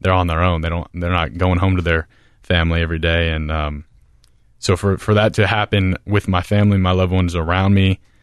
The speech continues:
um, I think really prepared me to go out into college and be able to deal with it when it does happen again, because it will happen again when I'm,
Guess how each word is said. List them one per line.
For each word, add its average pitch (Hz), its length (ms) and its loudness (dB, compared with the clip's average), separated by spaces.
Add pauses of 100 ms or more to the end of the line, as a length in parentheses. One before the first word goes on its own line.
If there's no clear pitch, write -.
(380)
um, 80 400 0
I 90 100 -2
think 90 200 0
really 87 180 2
prepared 95 480 0
me 85 220 2
to 90 140 -4
go 85 400 0 (520)
out 98 240 0
into 87 160 0
college 85 400 -2
and 78 240 -8 (420)
be 98 120 -2
able 80 140 0
to 78 60 -8
deal 90 180 0
with 69 140 -2
it 85 140 -4
when 90 200 -2
it 78 120 -4
does 90 220 0
happen 87 240 2
again, 82 260 -2
because 80 240 -4
it 80 40 -4
will 80 180 -2
happen 80 240 -4
again 80 260 -4
when 78 100 -2
I'm, 76 200 -6